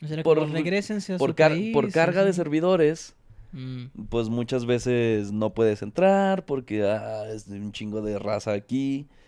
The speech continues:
Speaker 2: Y mu-, como se fueron tantos, pues, la, llegó el punto en el que la, pues, la moneda de RuneScape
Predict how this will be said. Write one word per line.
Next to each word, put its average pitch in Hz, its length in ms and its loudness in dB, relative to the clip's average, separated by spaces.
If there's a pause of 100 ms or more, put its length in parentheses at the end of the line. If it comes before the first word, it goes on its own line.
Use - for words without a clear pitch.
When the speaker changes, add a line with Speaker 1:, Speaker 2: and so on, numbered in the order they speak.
(380)
Speaker 2:
Y 117 420 0
mu-, 113 220 -2 (580)
como 113 1000 0 (680)
se - 240 -2
fueron 147 320 2
tantos, 180 540 0
pues, 113 220 -4
la, 104 200 2 (640)
llegó 110 240 -2
el 123 100 0
punto 139 600 -6 (260)
en 107 220 -6
el 98 180 -8
que 101 400 -6
la, 101 200 -6
pues, 92 260 -10
la 95 100 -6
moneda 107 460 -4
de 101 640 -2 (460)
RuneScape 139 440 -2